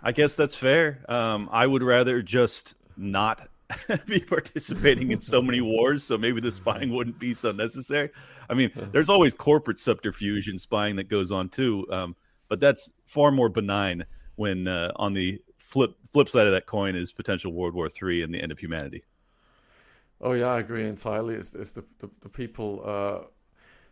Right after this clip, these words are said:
Speaker 2: at the top of entities like the military-industrial complex.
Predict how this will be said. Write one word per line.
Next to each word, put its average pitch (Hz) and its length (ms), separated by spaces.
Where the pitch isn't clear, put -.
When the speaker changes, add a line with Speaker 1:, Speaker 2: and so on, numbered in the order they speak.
Speaker 2:
at 120 140
the 120 60
top 117 280
of 98 160
entities 110 420
like 107 160
the 107 60
military-industrial 101 920
complex. 101 880